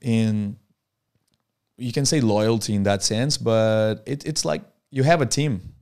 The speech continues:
And in a competitive sport like ours, having a team is very important. I, I had situations that I al-, I allow visitors at my gym from any club,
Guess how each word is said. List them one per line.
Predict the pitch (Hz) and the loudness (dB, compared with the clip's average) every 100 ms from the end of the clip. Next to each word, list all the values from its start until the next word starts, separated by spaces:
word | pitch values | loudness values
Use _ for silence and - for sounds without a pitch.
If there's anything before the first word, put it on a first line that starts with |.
| _ | _
And | 123 107 110 110 110 | -6 -4 -2 -2 -4
in | 107 120 | -2 -4
a | 120 | -2
competitive | 127 135 143 120 | -2 -2 -2 -4
sport | - 117 113 113 | -4 -2 -2 -2
like | 107 113 | -4 -2
ours, | 110 131 110 104 | -2 0 -2 -2
having | 110 120 110 | -4 -4 -4
a | |
team | 101 117 110 | -4 -4 -4
is | |
very | 101 104 | -2 -4
important. | 101 117 123 104 107 | -4 -2 -2 -2 -4
I, | 123 | -4
I | 143 147 | -2 0
had | 143 151 | 2 0
situations | 135 - 110 117 117 113 | -4 -4 -2 -2 -2 -4
that | 113 - - - _ | -6 -8 -20 -20 _
I | 120 120 | -2 2
al-, | 160 127 - | 2 0 0
I | 131 | 2
allow | 156 151 117 117 123 - _ _ | 2 2 2 2 2 -4 _ _
visitors | 107 113 113 113 95 90 - | -4 0 2 0 -2 -6 -6
at | 107 | -4
my | 101 101 | -2 -2
gym | 98 95 | -4 -6
from | 113 101 | -8 -6
any | 143 160 135 | -4 -2 -2
club, | - 110 98 | 0 0 -2